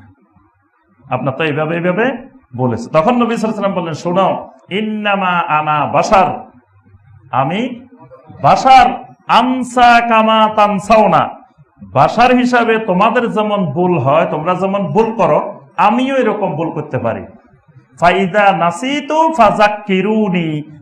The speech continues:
যখনই আমি এরকম ভুল করে ফেলি, তখন তোমরা আমাকে স্মরণ করাই দিবা, পিছনের থেকে লোকমা দিবা, তাকবীর দিবা, সুবহানাল্লাহ কইবা, আমাকে স্মরণ করাই দিবা।"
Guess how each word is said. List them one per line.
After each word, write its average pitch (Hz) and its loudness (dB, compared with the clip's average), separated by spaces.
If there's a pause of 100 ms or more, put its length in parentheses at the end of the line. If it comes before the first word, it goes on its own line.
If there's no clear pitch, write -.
(140)
যখনই 262 4
আমি 247 4
এরকম 214 2
ভুল 214 -2
করে 196 0
ফেলি, 185 -4 (120)
তখন 180 2
তোমরা 180 0
আমাকে 220 0 (600)
স্মরণ 202 2
করাই 175 0
দিবা, 131 0
পিছনের 175 -2
থেকে 170 -6
লোকমা 175 -4
দিবা, 143 -2
তাকবীর 135 -6
দিবা, 143 -2
সুবহানাল্লাহ 165 -2
কইবা, 135 -4 (280)
আমাকে 175 -2
স্মরণ 240 2
করাই 226 2
দিবা।" 165 -2